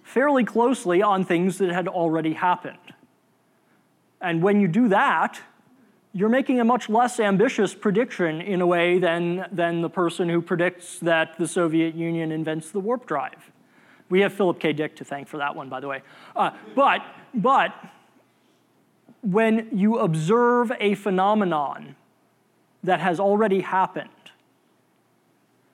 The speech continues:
and when you say that it is subject to possibly happening again, that is a different kind of prediction.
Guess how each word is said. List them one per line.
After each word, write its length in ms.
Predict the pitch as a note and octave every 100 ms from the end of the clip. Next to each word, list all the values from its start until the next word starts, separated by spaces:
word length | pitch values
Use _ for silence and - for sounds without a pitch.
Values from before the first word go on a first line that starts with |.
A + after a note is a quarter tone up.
| _ _ _ _
and 400 | G3+ F3 E3+ D#3
when 160 | E3+ F#3+
you 140 | G3+
say 340 | G3 C4 A#3 A#3
that 180 | G#3 F#3+
it 120 | F3+
is 180 | F3+ -
subject 460 | A#3 F#3+ G#3 G3+
to 80 | G3+
possibly 580 | - G3 F#3+ - F3+ E3+
happening 480 | E3 F#3 F3+ E3 D#3
again, 440 | D3+ F#3 E3 D3+
that 180 | E3+ A#3+
is 120 | F#3
a 40 |
different 340 | E3+ G3+ F#3 D#3
kind 260 | F#3+ F#3
of 120 | D3+ -
prediction. 560 | F3 F3 F3 - -